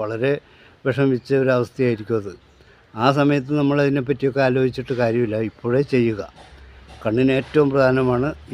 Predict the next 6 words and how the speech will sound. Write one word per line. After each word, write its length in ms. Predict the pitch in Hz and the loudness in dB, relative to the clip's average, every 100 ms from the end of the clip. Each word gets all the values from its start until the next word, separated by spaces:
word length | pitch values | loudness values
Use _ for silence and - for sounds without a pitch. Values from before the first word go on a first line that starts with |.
| 117 | -4
ഈ 20 | 117 113 - | -4 -4 -4
പൊന്നാങ്കണ്ണി 460 | 113 113 113 107 98 | -2 0 -2 -4 -6
ചീര. 140 | 101 95 - - - - - - 139 | -12 -14 -20 -20 -20 -20 -20 -10 -2
എന്ന് 140 | 147 175 | 6 6
തന്നെയല്ല, 360 | 156 160 151 156 147 | 8 6 6 4 2
ചീരവർഗ്ഗങ്ങളെല്ലാം 920 | 147 143 165 165 156 165 170 156 156 | 0 0 2 2 2 2 4 4 4